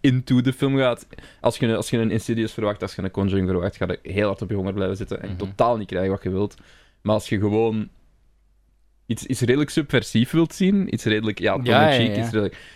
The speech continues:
Speaker 1: en gewoon even, gewoon rolled with it. En, en beseft van, James Wan heeft gelijk een miljard verdiend aan fucking Aquaman en heeft nu gezegd van,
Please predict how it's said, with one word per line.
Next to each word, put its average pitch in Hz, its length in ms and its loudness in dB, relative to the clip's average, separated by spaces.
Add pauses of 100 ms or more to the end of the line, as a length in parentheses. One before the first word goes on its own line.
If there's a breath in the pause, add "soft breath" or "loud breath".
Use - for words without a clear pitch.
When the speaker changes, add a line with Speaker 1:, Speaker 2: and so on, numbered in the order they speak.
(480 loud breath)
Speaker 1:
en 117 220 2
gewoon 120 200 0
even, 117 340 0
gewoon 113 300 0
rolled 104 280 0
with 143 180 -2
it. - 360 -10 (160)
En, 101 220 -2
en 107 200 0
beseft 117 380 -2
van, 101 500 -2
James 113 300 0
Wan 113 180 0
heeft 120 180 -2
gelijk 107 180 -2
een 107 60 -4
miljard 101 320 0
verdiend 117 300 -2
aan 101 80 -4
fucking 107 280 -2
Aquaman 123 440 0
en 104 100 2
heeft 101 160 2
nu 107 120 4
gezegd 101 280 2
van, - 140 2